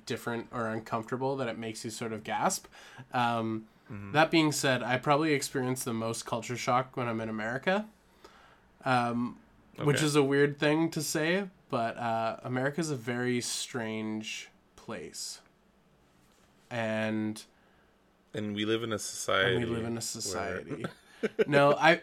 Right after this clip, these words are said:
Speaker 1: I, well, I feel like when I go traveling, I, I'm relatively prepared. So culture shock's not really a thing. It's like, if I'm going to France, I know it's gonna smell like piss and everybody's gonna be smoking cigarettes, and that's not gonna weird me out.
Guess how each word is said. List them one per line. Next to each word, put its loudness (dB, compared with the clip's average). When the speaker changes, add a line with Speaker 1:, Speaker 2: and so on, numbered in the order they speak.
Speaker 1:
I, 2
well, 10
I 8
feel 0
like -2
when 2
I 4
go 4
traveling, 2
I, 0
I'm -4
relatively 0
prepared. -4
So -4
culture -4
shock's -2
not -2
really -2
a -6
thing. -6
It's -10
like, -6
if -10
I'm 2
going 2
to -2
France, 0
I -4
know 0
it's -4
gonna -2
smell 2
like 2
piss -2
and -4
everybody's -4
gonna -2
be -4
smoking -8
cigarettes, -6
and -4
that's -6
not -4
gonna -4
weird -2
me 0
out. 0